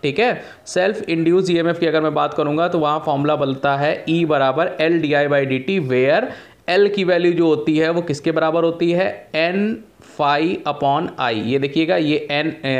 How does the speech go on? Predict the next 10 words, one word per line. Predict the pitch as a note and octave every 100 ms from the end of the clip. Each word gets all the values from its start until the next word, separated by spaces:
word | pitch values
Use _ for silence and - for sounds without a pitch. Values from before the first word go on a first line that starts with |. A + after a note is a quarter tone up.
| C3
यहाँ | B2 B2+ C#3+
पर | C#3+ C#3
से | - D3+
मैं | D3
दिखा | C3+ C#3+
दे | C#3 C#3
रहा | C#3
हूँ, | F#3 - - - - -
ये | D2 C#3 D3+ E3+ F3
अगर | D3+ D3+ F3